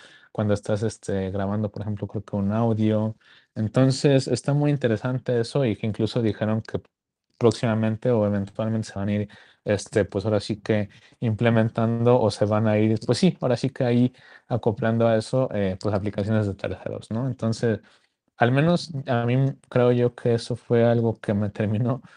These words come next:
a cierto punto gustando y, pues, no sé, por ejemplo, ¿qué, qué piensas tú al final de todo?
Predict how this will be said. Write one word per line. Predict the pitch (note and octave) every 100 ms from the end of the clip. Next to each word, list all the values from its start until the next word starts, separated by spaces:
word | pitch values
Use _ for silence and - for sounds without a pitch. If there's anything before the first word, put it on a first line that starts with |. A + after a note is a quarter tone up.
| _ -
a | A#2
cierto | C3+ C3
punto | A#2+ B2+ C3
gustando | A2+ G2 A#2 A#2 C#3
y, | D#3 - - _ -
pues, | A2
no | A2+
sé, | A2+
por | A2+ G#2+
ejemplo, | A2+ A2+ A2+
¿qué, | A#2+ A2 A2
qué | -
piensas | A2+ A#2 - A2+
tú | - B2
al | B2+
final | A#2 A2 A2+
de | A2
todo? | - B2